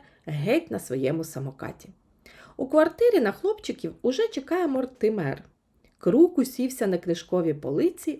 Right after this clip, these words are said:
у вітальні. «Merry Christmas and a Happy New Year!»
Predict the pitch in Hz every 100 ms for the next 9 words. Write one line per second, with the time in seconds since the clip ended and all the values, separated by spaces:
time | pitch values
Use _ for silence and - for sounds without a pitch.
0 | - 226 240 - - 127 131 135 143 -
1 | _ - - _ _ 175 170 208 359 349
2 | 359 - 269 349 370 349 370 403 - -
3 | 233 240 214 220 269 359 - 403 381 302
4 | 240 370 311 233 269 277 262 262